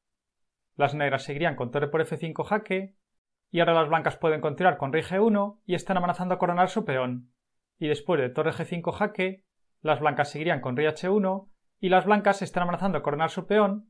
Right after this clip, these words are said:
con lo que van a conseguir tablas, ya que no sería posible capturar el peón blanco con la jugada torre por G siete,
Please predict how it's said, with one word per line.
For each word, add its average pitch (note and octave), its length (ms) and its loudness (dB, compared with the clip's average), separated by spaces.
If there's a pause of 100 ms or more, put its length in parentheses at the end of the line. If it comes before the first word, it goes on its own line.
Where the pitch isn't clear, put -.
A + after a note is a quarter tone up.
con F3 160 0
lo D#3+ 100 0
que F3 60 0
van E3 140 6
a E3+ 60 2
conseguir F#3 420 0
tablas, B2 560 -2 (480)
ya D#3 180 2
que D#3+ 80 0
no D#3 60 -2
sería D#3 260 0
posible D3+ 320 -2
capturar D3 340 -2
el D3 60 -6
peón D#3 200 -2
blanco F#3 420 0
con C#3+ 120 -4
la C#3 60 0
jugada C#3 280 2
torre D3+ 160 0
por D#3 140 -4
G - 100 -8
siete, F#3 480 -2